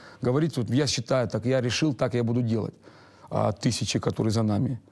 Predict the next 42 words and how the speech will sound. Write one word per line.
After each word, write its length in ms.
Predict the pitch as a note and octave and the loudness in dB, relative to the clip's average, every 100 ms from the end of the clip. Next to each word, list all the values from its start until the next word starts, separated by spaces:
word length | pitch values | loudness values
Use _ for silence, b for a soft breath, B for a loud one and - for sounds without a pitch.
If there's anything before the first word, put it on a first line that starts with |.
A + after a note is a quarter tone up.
| b b b b - | b b b b -4
А 180 | A#2+ A2+ | 0 0
как, 200 | - - - | 0 -4 -6
как 220 | - C3 B2 | -2 0 2
и 40 | |
мы, 200 | A#2+ A#2 | 2 2
мы 120 | A#2 | 2
это 120 | A#2 A#2+ | 2 2
можем 240 | A#2 A#2 | 2 2
объяснить? 360 | A#2 A#2+ - A2 | 2 0 0 2
Любое 320 | D3 E3 E3+ | 4 2 2
наше 220 | D#3 D3+ | 0 0
решение, 520 | C#3 - A#3+ G#3+ C3+ B B B | 0 0 0 0 -2 B B B
мы 140 | C3 | 0
должны, 460 | C#3+ D3+ D3+ G3+ F3 B B B B | 2 0 0 0 -2 B B B B
оно 200 | B2+ D3+ | 0 2
должно 200 | D3 D3+ | 2 2
быть 140 | D3 | 0
честным. 500 | - - C#3+ - G#2+ | 0 0 0 -2 -4
Оно 140 | A#2+ D3+ | 0 2
может 220 | E3+ E3 | 2 2
быть 120 | E3 | 2
неправильным, 720 | D#3+ - F#3+ G#3+ C#3+ A2+ A2 | 0 0 0 2 0 0 0
но 80 | B2+ | 0
оно 240 | C#3 D#3+ | 2 2
должно 240 | D3+ D3+ D#3+ | 2 0 0
исходить 340 | C#3+ C#3+ C#3+ | 0 0 0
из 60 | - | 0
чистых 260 | - D3+ | -2 -2
помыслов. 500 | - F3 B2+ G2+ - - B B B | -2 -2 -2 -4 -8 -10 B B B
Что 180 | - C#3 | -4 0
мы 160 | F3+ G3+ | 2 0
хотели 340 | C#3 F3 E3 | -2 0 0
как 240 | D3 C#3+ | 0 -2
лучше. 460 | E3 G3+ - - - - B B B | 0 0 -2 -4 -6 -10 B B B
Вот 160 | B2 | -2
так, 160 | - D#3 | 0 0
но 80 | C3+ | 0
мы 120 | F3 | 0
с-, 80 | - | 0
мы 180 | D3+ F#3 | 0 0
не 100 | E3+ | 0
смогли 480 | D3 C3+ A#2+ F#2 | 0 0 0 -4